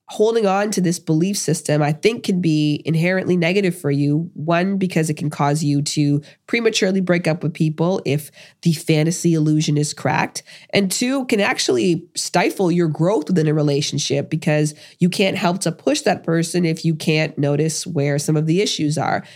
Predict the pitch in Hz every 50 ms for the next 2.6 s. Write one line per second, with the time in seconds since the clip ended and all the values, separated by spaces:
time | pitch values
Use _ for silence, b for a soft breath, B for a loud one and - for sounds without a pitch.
0 | B B B 180 156 151 - - 185 185 175 170 180 - - 175 180 180 185 190
1 | 156 143 151 165 - - 151 151 143 - B B B B B - - 220 220 220
2 | 214 - 254 202 175 165 170 175 - - - -